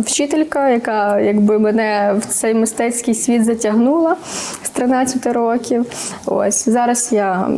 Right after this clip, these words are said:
працюю в неї так само, зараз ми колеги. Ось, вона привила любов до мистецтва, її атмосфера в студії так само була Дуже-дуже класно. І через те я, наприклад,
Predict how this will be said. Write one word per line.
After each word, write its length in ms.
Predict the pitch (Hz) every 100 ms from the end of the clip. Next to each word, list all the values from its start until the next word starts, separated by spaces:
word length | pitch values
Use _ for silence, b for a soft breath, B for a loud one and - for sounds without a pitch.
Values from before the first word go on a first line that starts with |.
| 277 285 - - - -
працюю 460 | 226 233 - 320 302
в 20 |
неї 220 | 285 269
так 140 | 269 254
само, 260 | 240 220
зараз 260 | 220 220 220
ми 120 | 196
колеги. 640 | 202 208 262 294 277 262 277 B B B B B - 320
Ось, 500 | 196 196 202 - - - - -
вона 560 | 220 226 262 254 220 208 247 - - - - - -
привила 680 | - 247 233 285 277 247 214
любов 440 | 233 220 220 220 254
до 100 | 269
мистецтва, 800 | 269 277 269 262 - - 277 -
її 220 | 233 233 220 220
атмосфера 540 | 214 - 226 202 220
в 60 | 240
студії 440 | - 262 247 240
так 180 | 240 -
само 280 | - 208 202
була 560 | 202 202 202 196 190 - B B B B - -
Дуже-дуже 480 | 220 254 240 233 233
класно. 560 | 226 226 285 - 220 262
І 420 | 226 214 220 214
через 240 | 226 214 220
те 180 | 247 247
я, 100 | 226
наприклад, 480 | 226 240 233 220